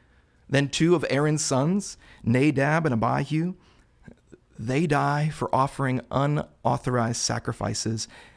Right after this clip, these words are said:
and fire before the Lord. And then, verse twenty, you got Moses and Aaron's parents.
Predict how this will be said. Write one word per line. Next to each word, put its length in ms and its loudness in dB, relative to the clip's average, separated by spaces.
and 140 0
fire 480 0
before 320 -2
the 80 -2
Lord. 340 -2
And 220 2
then, 400 2
verse 260 2
twenty, 460 2
you 100 2
got 160 4
Moses 480 4
and 100 0
Aaron's 300 2
parents. 640 0